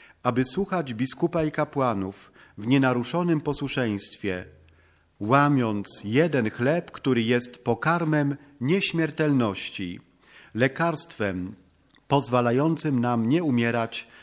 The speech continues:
lecz żyć wiecznie w Jezusie Chrystusie”. Otóż w tym tekście Ignacy określa Eucharystię nie jako chleb i wino, lecz po prostu jako chleb, który zarówno za jego czasów, jak i dzisiaj jest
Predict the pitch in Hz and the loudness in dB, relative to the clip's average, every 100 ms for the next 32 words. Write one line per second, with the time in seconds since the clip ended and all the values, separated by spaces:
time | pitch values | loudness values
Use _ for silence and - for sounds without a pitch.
0 | - - 117 101 104 107 180 175 - - | -18 0 0 2 0 0 0 0 -6 -8
1 | - _ _ _ _ _ - 95 120 131 | -20 _ _ _ _ _ -18 -2 0 2
2 | - 117 117 110 104 98 185 - 135 117 | 0 -2 -2 -2 -2 -2 -4 -6 -6 -4
3 | - - 92 - 92 98 _ _ _ _ | -4 -4 -8 -8 -10 -14 _ _ _ _
4 | - - - - 131 135 151 - 196 196 | -20 -20 -20 -6 -4 -4 -6 -4 -4 -2
5 | 110 92 - 117 110 107 113 107 - 120 | -4 -4 -6 -6 -6 -2 0 0 -2 -4
6 | 139 - - _ 131 123 185 - 175 143 | -6 -10 -20 _ -2 0 0 2 2 2
7 | 143 127 160 - 120 156 180 143 - 110 | 2 0 -2 0 2 2 4 2 0 -4
8 | 131 147 113 101 185 151 95 92 - - | 0 -2 -2 -4 -2 -2 -4 -8 -16 -20
9 | _ 113 160 - 170 120 123 - 143 110 | _ -4 -4 -2 -6 -2 -2 -2 -2 0
10 | 104 - 117 135 170 143 - - _ - | -2 -4 -6 -2 -2 -4 -10 -20 _ -20
11 | _ _ - 135 120 120 127 151 135 110 | _ _ 0 2 4 4 2 2 0 2
12 | 117 147 143 135 135 131 - 165 170 - | 0 0 0 -2 -2 -4 -2 -4 -4 -12
13 | - - - 113 123 117 104 175 160 135 | -20 -18 -4 0 0 -2 -4 -2 -2 -2
14 | 117 127 - - | 0 -2 -4 -10